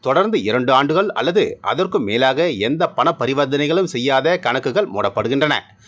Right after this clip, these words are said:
இந்த கணக்குகளே பெரும்பான்மையான சைபர் கிரைம் குற்றங்களுக்கு பயன்படுவதே இதற்கு காரணம் என ரிசர்வ் வங்கி கூறியுள்ளது. இது தவிர, பனிரெண்டு மாதங்கள் எவ்வித பரிவர்த்தனைகளும் செய்யப்படாத கணக்குகளும் முடக்கப்படுகின்றது. அத்துடன்,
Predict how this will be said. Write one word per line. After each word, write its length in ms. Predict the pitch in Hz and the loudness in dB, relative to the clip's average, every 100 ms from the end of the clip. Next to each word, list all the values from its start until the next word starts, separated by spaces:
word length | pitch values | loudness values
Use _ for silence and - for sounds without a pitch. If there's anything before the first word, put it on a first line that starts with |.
| - - - | -20 -20 -8
இந்த 320 | 120 175 160 | -4 0 -2
கணக்குகளே 520 | 131 139 180 175 190 | -2 -2 0 2 2
பெரும்பான்மையான 680 | 202 135 151 156 156 151 185 175 | 2 0 0 2 2 0 -2 0
சைபர் 320 | 139 160 165 156 | -2 0 0 0
கிரைம் 200 | 147 113 | 0 -2
குற்றங்களுக்கு 540 | 113 147 147 147 180 | -2 0 0 0 -2
பயன்படுவதே 640 | 180 123 147 147 151 165 | -2 -2 0 2 2 2
இதற்கு 340 | 170 127 135 120 | 2 0 -2 -2
காரணம் 380 | 113 131 147 104 | 0 0 0 0
என 320 | 117 147 90 | 0 0 -2
ரிசர்வ் 340 | - 131 180 135 | -4 -2 0 0
வங்கி 240 | 117 185 | 0 -2
கூறியுள்ளது. 680 | 175 117 107 120 127 92 - _ _ _ - | -4 -2 2 2 2 0 -4 _ _ _ -8
இது 140 | 120 | -4
தவிர, 460 | 123 165 165 87 - _ - | 0 2 2 0 -6 _ -6
பனிரெண்டு 380 | 127 156 156 | -2 0 0
மாதங்கள் 480 | 151 165 202 202 202 | 2 2 2 2 0
எவ்வித 480 | 104 120 143 160 160 | 0 -4 -2 0 0
பரிவர்த்தனைகளும் 600 | 139 160 170 156 165 180 | 0 0 0 0 0 0
செய்யப்படாத 600 | 190 131 131 131 143 147 139 | -2 -2 -2 0 2 2 0
கணக்குகளும் 520 | 107 131 151 175 220 101 | -2 0 0 2 0 -2
முடக்கப்படுகின்றது. 760 | 117 127 - - 147 160 120 - _ _ | -2 -2 -2 0 0 0 0 -2 _ _
அத்துடன், 520 | - 110 165 175 95 | -8 -4 0 0 -2